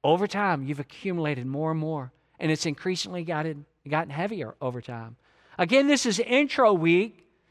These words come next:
Next Sunday, we're gonna dig a little bit deeper into this, and I hope you're gonna be back for it. But what I wanna do today for these next few moments is there are three prayers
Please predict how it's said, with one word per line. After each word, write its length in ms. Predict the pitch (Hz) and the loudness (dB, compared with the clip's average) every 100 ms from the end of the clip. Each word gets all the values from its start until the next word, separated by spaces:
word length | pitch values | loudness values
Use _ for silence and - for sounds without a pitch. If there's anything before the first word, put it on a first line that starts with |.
| _ _ | _ _
Next 360 | - 214 262 - | 2 6 6 4
Sunday, 440 | - 240 262 247 | 2 4 6 6
we're 140 | 208 214 | 6 4
gonna 180 | 220 214 | 6 6
dig 280 | 196 240 | 8 8
a 60 | 233 | 8
little 220 | 214 240 | 8 8
bit 240 | 233 233 185 | 6 4 4
deeper 320 | 262 277 - | 2 4 2
into 120 | 196 | 4
this, 220 | 190 202 | 4 4
and 120 | 175 | 2
I 100 | 147 | 0
hope 220 | 151 214 233 | 2 0 0
you're 120 | 220 | -2
gonna 160 | 220 | 0
be 140 | 202 208 | 2 4
back 280 | 190 247 - | 6 6 6
for 180 | 190 | 4
it. 40 | 185 | 6
But 200 | 175 165 | 4 2
what 200 | 208 269 | 4 6
I 140 | 269 | 6
wanna 240 | 220 226 196 | 6 2 4
do 180 | 202 | 2
today 400 | 196 180 165 143 135 - - | 0 2 4 4 0 -14 -12
for 120 | - 175 | 0 4
these 280 | 175 143 | 4 4
next 280 | 185 226 233 | 4 4 2
few 220 | - 226 | -2 0
moments 420 | 190 165 151 151 - | 4 4 4 2 0
is 300 | 139 135 135 | -4 -4 -2
there 220 | 180 190 | 2 4
are 100 | 160 | 4
three 400 | 160 196 226 269 | 0 -2 2 0
prayers 560 | - 190 151 139 135 | 0 2 4 4 2